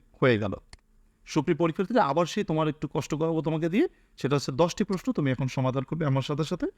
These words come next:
তুমি আগে পজ দাও ভিডিওটি, ভিডিওটি পজ দিয়ে তুমি এই দশটি প্রশ্ন, আহ, তুমি সমাধান করো, সমাধান করে আমার সাথে উত্তরগুলো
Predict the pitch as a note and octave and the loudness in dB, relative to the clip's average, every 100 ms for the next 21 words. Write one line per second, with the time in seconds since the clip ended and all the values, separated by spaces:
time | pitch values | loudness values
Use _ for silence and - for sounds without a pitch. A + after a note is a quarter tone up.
0 | _ _ _ - C#3+ D#3 E3 F3+ D#3+ D#3 | _ _ _ 0 0 2 2 2 2 2
1 | C#3+ D3 A#2 A#2 A#2+ A3+ - A#2+ B2 C3+ | 4 2 2 0 2 0 0 -2 0 -2
2 | - G3+ A#3 - C#3+ - _ _ - C#3 | 2 4 4 2 -2 -2 _ _ -4 0
3 | C3+ C3+ F#3+ G#3+ F3 - C#3+ C3 - B3+ | 0 2 2 2 0 -2 -4 -6 -2 -2
4 | - _ _ _ - B2+ A#2+ C#3+ C3 B2+ | -2 _ _ _ 0 2 2 2 0 0
5 | B2+ C#3+ C#3 C#3+ F3 B3 D3 C3 B2+ B2 | 0 -2 0 0 0 0 0 0 0 2
6 | B2+ B2+ C3 A#2+ A#2 A#2+ A2+ F3 | 2 2 0 -2 -2 -2 0 0